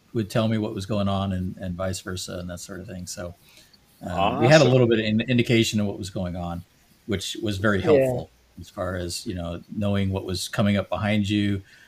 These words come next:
Speaker 1: whether or not you had to push hard or, or just, you know, keep pace, that sort of thing. Uh, that really helped to, you know, preserve tires and fuel and everything else to, you know, to kinda know where you were at.
Speaker 2: Wow, that's awesome.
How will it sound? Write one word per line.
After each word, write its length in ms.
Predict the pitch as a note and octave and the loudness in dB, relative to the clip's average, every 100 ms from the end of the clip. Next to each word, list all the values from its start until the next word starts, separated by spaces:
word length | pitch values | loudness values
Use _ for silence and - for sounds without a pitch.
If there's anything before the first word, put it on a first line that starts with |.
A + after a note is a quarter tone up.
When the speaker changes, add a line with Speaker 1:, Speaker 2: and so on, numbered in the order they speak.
| _ | _
Speaker 1:
whether 220 | G#2+ G2 G2 | 0 2 2
or 20 | |
not 200 | G2 G2+ | 0 0
you 140 | F#2+ | -4
had 200 | G#2+ F#2+ | -2 -4
to 100 | F2+ | -6
push 340 | F#2 - G#2 - | -8 -4 -2 2
hard 420 | G2 G2 G2 F#2+ | 4 4 2 0
or, 300 | F#2 F2+ F2 - | -2 -4 -6 -8
or 180 | F2+ | -8
just, 380 | E2+ G2 F#2 - | -6 -6 -8 -6
you 80 | G2 | -6
know, 160 | F2 E2+ | -6 -8
keep 240 | - G2 - | -8 -10 -6
pace, 500 | F#2+ F#2 F#2 - - - _ _ - | -4 -2 -4 -8 -12 -20 _ _ -12
that 120 | F#2+ | -12
sort 180 | - F#2 | -8 -8
of 80 | F2+ | -6
thing. 140 | F#2 | -6
Uh, 240 | F2+ F#2+ G#2 | -4 -4 -4
that 140 | - | -4
really 220 | A2 G2+ F#2+ | -4 -2 0
helped 320 | G2 - _ | -2 -4 _
to, 280 | - F2 F2 - | -8 -6 -8 -10
you 100 | - | -10
know, 180 | F2 E2 - - - _ - | -8 -10 -12 -20 -20 _ -2
preserve 340 | G#2+ G#2+ F#2 | 2 2 2
tires 560 | A2 F#2+ F#2+ F#2+ F2+ - | 2 4 4 2 -2 -4
and 380 | F2+ F2 F2 - | -4 -4 -6 -12
fuel 440 | - G#2 F#2+ F#2 F2+ | -6 -2 0 -2 -2
and 120 | F2+ | -4
everything 300 | F#2 F#2 F2+ | -4 -4 -4
else 320 | F#2 F2+ - | -4 -6 -8
to, 320 | - F#2 F2+ - | -12 -10 -10 -10
you 140 | G2 | -10
know, 80 | F2+ | -10
to 140 | - | -8
kinda 280 | F2+ G2+ F#2 | -8 -4 -4
know 160 | F2+ F#2 | -4 -4
where 140 | F2+ | -4
you 80 | F2 | -4
were 140 | F2+ | -4
at. 200 | F2 - _ _ - - _ _ _ _ _ _ _ _ | -4 -6 _ _ -20 -20 _ _ _ _ _ _ _ _
Speaker 2:
Wow, 320 | - G2+ G#2+ | -10 0 2
that's 200 | F#2 G2 | 2 0
awesome. 360 | - G#2+ - | -6 -8 -10